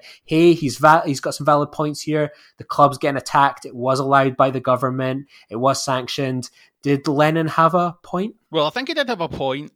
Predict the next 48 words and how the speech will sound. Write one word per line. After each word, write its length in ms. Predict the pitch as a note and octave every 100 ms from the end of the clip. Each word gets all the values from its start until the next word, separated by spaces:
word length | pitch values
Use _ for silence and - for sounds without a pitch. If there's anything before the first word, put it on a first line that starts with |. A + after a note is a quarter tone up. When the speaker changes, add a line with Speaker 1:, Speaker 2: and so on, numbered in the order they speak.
| _
Speaker 2:
with 220 | D3 C3
talking 260 | - C#3+ B2+
about 260 | A#2+ A#2
Scotland 460 | - - A#2+ C3+ A#2+
doing 180 | B2 A2
the 80 | A#2+
conga. 440 | A#2+ G#2+ C3 D#3+ _ _ _ _
And 160 | B2 C#3
okay, 480 | D#3 - C3 B2+ A2+
that 260 | C3+ D3 C3
was, 320 | A#2+ A#2+ A2+
like, 360 | A#2+ G#2+ - _
a 60 | A2+
great 260 | A2 A#2
achievement 420 | A2+ - G#2+ A2+
for 80 | G#2+
Scotland, 440 | - A#2 G2+ B2+ A#2+
but 200 | A2 - _ _ _ _ _ _
come 160 | C#3
on, 140 | A#2 A#2
lads, 340 | A#2+ A#2 A#2
you 80 | B2+
don't 140 | C3+
need 140 | B2 B2
to 60 | A#2
do 40 |
that. 320 | G#2 A2 A2+ -
And, 100 | G2+
like, 340 | A2 - - - _
everybody 600 | C3+ C3+ B2 B2+ A#2+ A2 - _
was 160 | A#2 -
hailing 360 | C3+ A#2+ B2
it 80 | B2+
as 140 | A2 G2+
wonderful, 520 | A2 A2+ - B2 A#2+ _
and 80 | -
it 60 | B2
was 220 | B2 A#2+
good 180 | A2+ G#2+
for 140 | A2
Scotland. 360 | - G2+ A#2 A2+
But 160 | A2
so 100 | C3+
he 20 |
had 120 | D3+ F#3+
a 60 |
point 300 | - C#3 B2+
there. 240 | G2+ G#2